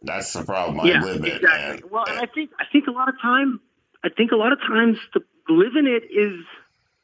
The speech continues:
Speaker 2: living it is more educational than going to school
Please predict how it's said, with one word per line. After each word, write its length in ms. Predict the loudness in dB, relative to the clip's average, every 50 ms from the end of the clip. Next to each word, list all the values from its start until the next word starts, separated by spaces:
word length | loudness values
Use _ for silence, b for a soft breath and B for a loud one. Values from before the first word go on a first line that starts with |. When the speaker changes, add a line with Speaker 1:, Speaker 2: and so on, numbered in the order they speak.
| _ b b b b b b b b b b b b b b
Speaker 2:
living 300 | 2 2 2 4 4 4
it 120 | 4 4
is 140 | 2 2 0
more 220 | -2 -2 0 0 2
educational 720 | 2 0 0 -2 -2 2 2 2 2 0 -2 0 0 2
than 140 | 0 0 2
going 160 | 2 2 2
to 60 | 2 0
school 260 | -4 -4 -4 -4